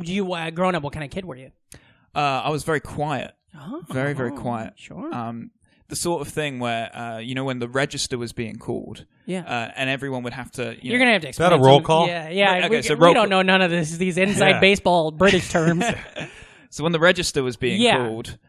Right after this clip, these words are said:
Speaker 2: uh, every, everyone would say, "Yes."
Speaker 1: Yeah.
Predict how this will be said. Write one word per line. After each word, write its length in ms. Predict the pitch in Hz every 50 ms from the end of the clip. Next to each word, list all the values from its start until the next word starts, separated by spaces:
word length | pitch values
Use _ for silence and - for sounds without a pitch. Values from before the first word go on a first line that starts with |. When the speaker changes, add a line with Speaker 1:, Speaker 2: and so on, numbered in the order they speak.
| _ _ -
Speaker 2:
uh, 400 | - 120 120 120 117 113 113 - - _ _ _ _ _ _ _ _ _ _ - - -
every, 240 | - 151 143 147 156 -
everyone 380 | 156 147 151 160 147 143 143
would 140 | 139 131 -
say, 460 | - - 139 127 127 123 123 123 - _ - - - - _ _ _ _ _ _ _ _ _ _
"Yes." 720 | - - 139 151 151 143 117 143 - - - - - -
Speaker 1:
Yeah. 280 | - 208 208 190 143 -